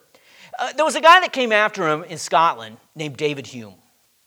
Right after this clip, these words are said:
And David Hume began to look at this and say, "I don't know if I completely agree with that." He said, "You know, we can't just say that, uh, that man is this blank page and, and has no ex-, uh, and, and has no innate knowledge."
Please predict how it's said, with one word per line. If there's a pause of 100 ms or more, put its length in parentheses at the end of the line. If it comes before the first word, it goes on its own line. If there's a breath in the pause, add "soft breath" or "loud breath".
(800 loud breath)
And
David
Hume
began
to
look
at
this
and
say,
"I
don't
know
if
I
completely
agree
with
that." (1200 soft breath)
He
said,
"You
know,
we
can't
just
say
that,
uh, (220 loud breath)
that
man
is
this
blank
page
and, (200 soft breath)
and
has
no
ex-, (100)
uh,
and,
and (280)
has
no
innate
knowledge."